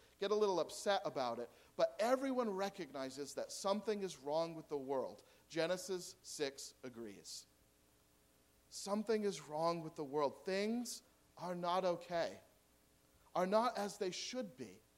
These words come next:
We know that. Who would deny that? How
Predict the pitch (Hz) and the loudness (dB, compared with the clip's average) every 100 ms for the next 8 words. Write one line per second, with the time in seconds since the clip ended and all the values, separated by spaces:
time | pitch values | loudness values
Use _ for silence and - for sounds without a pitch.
0 | _ _ _ _ _ - 220 262 262 - | _ _ _ _ _ -8 2 6 6 6
1 | 104 - - _ _ _ _ _ _ _ | -4 -8 -16 _ _ _ _ _ _ _
2 | _ _ _ _ - 294 233 - 135 123 | _ _ _ _ 0 4 4 2 -4 -6
3 | 104 101 92 92 _ _ _ _ _ _ | -10 -12 -14 -14 _ _ _ _ _ _
4 | _ - - - _ _ _ _ _ _ | _ -20 -20 -20 _ _ _ _ _ _
5 | _ _ _ _ _ _ _ _ _ _ | _ _ _ _ _ _ _ _ _ _
6 | _ _ _ _ - - 196 196 196 190 | _ _ _ _ -18 4 10 12 12 10